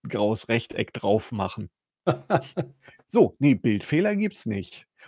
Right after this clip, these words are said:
Speaker 1: Oder ich mach da einfach ein Standbild von ihm und
Speaker 2: Einfach
Speaker 1: von der
Speaker 2: ein
Speaker 1: vorigen
Speaker 2: Standbild.
Speaker 1: Folge rein.
Speaker 2: Genau, genau. Das wär ganz super. <laughs> Das ist
Speaker 1: So.
Speaker 2: wirklich so.
Speaker 1: Was habt ihr jetzt noch zu meckern? Der sieht doch super aus. Bewegt sich zwar heute nicht, aber sieht doch gut aus.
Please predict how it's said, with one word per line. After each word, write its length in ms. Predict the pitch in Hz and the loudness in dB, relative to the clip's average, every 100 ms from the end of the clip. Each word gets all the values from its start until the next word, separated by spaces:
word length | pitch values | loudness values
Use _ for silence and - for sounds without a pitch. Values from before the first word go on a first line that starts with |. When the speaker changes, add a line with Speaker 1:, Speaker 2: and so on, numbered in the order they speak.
| - | 0
Speaker 1:
Oder 120 | 135 | 0
ich 140 | - | 0
mach 120 | 123 | -4
da 100 | - | -6
einfach 240 | - 123 110 | -8 -8 -8
ein 100 | 110 | -10
Standbild 600 | - 131 202 - 139 - | -10 -10 -10 -4 -4 -4
von 260 | 113 107 98 | -6 -6 -4
ihm 200 | 113 113 | -2 2
und 60 | |
Speaker 2:
Einfach 280 | 151 156 175 | 2 4 2
Speaker 1:
von 100 | 165 | 2
der 80 | 139 | 2
Speaker 2:
ein 20 | |
Speaker 1:
vorigen 80 | 185 | 2
Speaker 2:
Standbild. 260 | 135 151 - | 2 2 0
Speaker 1:
Folge 300 | 135 101 92 | -2 -2 -6
rein. 180 | 101 - _ | -8 -10 _
Speaker 2:
Genau, 340 | 165 151 123 - - - | 0 0 -2 -4 -12 2
genau. 300 | 175 135 127 - _ | 2 4 0 -4 _
Das 280 | - - - | -2 -2 0
wär 100 | 131 | -4
ganz 340 | - 165 - | -2 -2 -2
super. 340 | - 123 143 - | -4 -4 -4 -6
<laughs> 40 | |
Das 180 | - - | -10 -14
ist 220 | - 139 | -10 -8
Speaker 1:
So. 180 | 156 254 | -2 0
Speaker 2:
wirklich 300 | 269 247 156 | 2 0 -2
so. 120 | - 123 - _ _ - - _ _ _ _ - - _ _ | -6 -10 -14 _ _ -18 -18 _ _ _ _ -20 -20 _ _
Speaker 1:
Was 220 | - 110 131 | -6 -4 -6
habt 160 | - | 0
ihr 80 | 113 | 2
jetzt 280 | 113 - - | 2 0 -4
noch 160 | 95 | -10
zu 160 | - - | -8 -6
meckern? 540 | 98 104 104 95 87 - _ - | -4 -2 -4 -6 -8 -14 _ -2
Der 100 | 113 | 0
sieht 220 | 151 160 | 0 -4
doch 120 | 151 | -6
super 380 | - 190 156 113 | -4 -2 2 4
aus. 380 | 95 98 - - _ | 2 -2 -6 -14 _
Bewegt 380 | 110 107 175 - | -6 -2 -4 -4
sich 180 | 175 - | -8 -6
zwar 160 | 156 | -6
heute 240 | 143 143 139 | -4 -4 -4
nicht, 280 | 143 135 - | -4 -4 -2
aber 160 | 101 | -2
sieht 180 | 101 120 | -4 -6
doch 120 | 180 | -6
gut 160 | 302 - | -6 -4
aus. 300 | - - | -4 -6